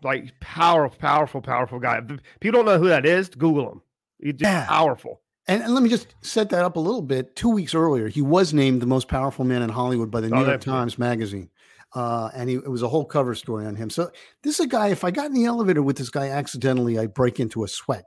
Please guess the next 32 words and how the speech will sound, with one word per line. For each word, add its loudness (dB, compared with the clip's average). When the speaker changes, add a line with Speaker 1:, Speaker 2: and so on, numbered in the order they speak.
Speaker 2:
You -14
know -4
what 0
I 2
mean? 2
Speaker 1:
Mm-hmm. -10
Mm-hmm. 2
Speaker 2:
Because 0
he -8
was 0
that -2
powerful. -8
So -10
there -2
I 0
am, 0
and -2
I -2
had 0
to 0
pitch -2
it. -10
I 0
kept 0
thinking 4
about 2
and -6
pitching 0
the 0
future, -2
you -4
know? -6